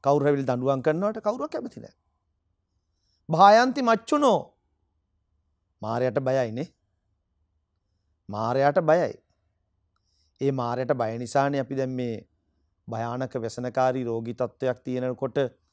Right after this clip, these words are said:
අපි මේ මූ ආවරණ පාවිච්චි කරලා අනිත් අනිත් සෞඛ්‍ය පුරුදු අපි දැන් නැවත පුරුදු වෙලා තියෙන්නේ. ඔය බුදුරජාණන් වහන්සේ මුලින් කියපු දේවල්නේ.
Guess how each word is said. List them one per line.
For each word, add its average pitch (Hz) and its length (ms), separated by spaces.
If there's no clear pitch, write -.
අපි 120 240
මේ 120 180
මූ 120 240
ආවරණ 113 460
පාවිච්චි 120 460
කරලා 151 340
අනිත් 127 280
අනිත් 123 300
සෞඛ්‍ය 120 480
පුරුදු 127 460
අපි 120 180
දැන් 123 200
නැවත 123 300
පුරුදු 117 360
වෙලා 185 220
තියෙන්නේ. 220 400
ඔය 139 140
බුදුරජාණන් 147 540
වහන්සේ 143 260
මුලින් 131 280
කියපු 123 280
දේවල්නේ. 214 540